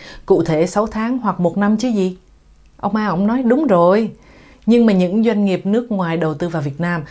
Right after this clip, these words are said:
sản phẩm của họ sản xuất ra được tính cho ai, ông biết không?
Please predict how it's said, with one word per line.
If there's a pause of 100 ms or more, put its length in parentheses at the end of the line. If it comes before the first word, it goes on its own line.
(120)
sản
phẩm
của
họ
sản
xuất
ra
được
tính
cho
ai,
ông
biết
không?